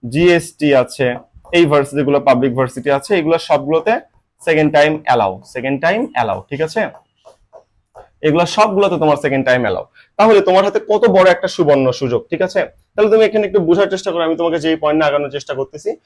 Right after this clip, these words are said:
তোমার এক বছর তো এটা সেকেন্ড টাইম খাইয়ে দিল, সেকেন্ড টাইম খাওয়ার কারণে আঠারো এক উনিশ, তারপর ধরো তুমি বিশ বছর বয়সে ভার্সিটিতে কি হইলা? ভর্তি হইলা, ঠিক আছে?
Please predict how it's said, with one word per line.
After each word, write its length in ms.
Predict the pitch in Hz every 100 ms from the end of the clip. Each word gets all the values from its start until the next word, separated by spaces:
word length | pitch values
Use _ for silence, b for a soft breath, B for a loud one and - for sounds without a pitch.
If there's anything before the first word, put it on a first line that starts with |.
| _ _
তোমার 400 | 208 220 226 220 _ -
এক 200 | 175 156
বছর 220 | 170 196
তো 120 | -
এটা 140 | 190
সেকেন্ড 320 | 190 147 175 180
টাইম 220 | 185 185
খাইয়ে 220 | 180 165
দিল, 160 | 170 190 247 - -
সেকেন্ড 240 | 170 170
টাইম 160 | 180 185
খাওয়ার 240 | 185 170
কারণে 380 | 165 160 165 240 - _ -
আঠারো 300 | 147 151 165
এক 180 | 160 156
উনিশ, 320 | 160 190 311 -
তারপর 260 | 156 151
ধরো 200 | 139 151
তুমি 220 | 151 180
বিশ 260 | 180 202 175
বছর 280 | 156 156 160
বয়সে 300 | 147 147 190
ভার্সিটিতে 520 | 143 143 156 151 208
কি 140 | 202
হইলা? 300 | 196 131 107 _ _ _ -
ভর্তি 220 | 185 185
হইলা, 280 | 151 98 - _ -
ঠিক 80 | 170
আছে? 280 | 190 233